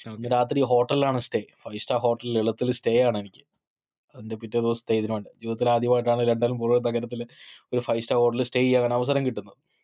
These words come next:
Speaker 1: അതെ.
Speaker 2: അപ്പം രാവിലെ, രാത്രി ഉറക്കമില്ല. ആ ഹോട്ടലിൽ കിടന്നിട്ട്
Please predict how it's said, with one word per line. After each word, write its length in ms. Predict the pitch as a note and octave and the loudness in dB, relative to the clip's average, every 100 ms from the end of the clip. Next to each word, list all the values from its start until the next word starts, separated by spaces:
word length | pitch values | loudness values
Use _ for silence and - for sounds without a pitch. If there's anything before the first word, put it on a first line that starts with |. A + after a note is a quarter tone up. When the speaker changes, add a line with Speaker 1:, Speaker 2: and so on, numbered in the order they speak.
| _ _ | _ _
Speaker 1:
അതെ. 260 | - A#2 G2+ - - _ _ _ _ - | -14 -12 -12 -16 -20 _ _ _ _ -4
Speaker 2:
അപ്പം 220 | A#2+ C#3 C#3+ | -2 0 2
രാവിലെ, 340 | A#2 A#2 B2 | 2 2 2
രാത്രി 300 | A#2 E3 E3 | 2 2 2
ഉറക്കമില്ല. 440 | C#3+ C3 B2+ D3+ A#2 | 2 2 0 2 4
ആ 140 | A#2+ C3 - | 2 0 -4
ഹോട്ടലിൽ 560 | - A#2 A2+ A#2 D#3+ F#3+ | -4 0 0 0 0 2
കിടന്നിട്ട് 480 | F3+ E3 D#3+ D#3+ | 2 0 0 -2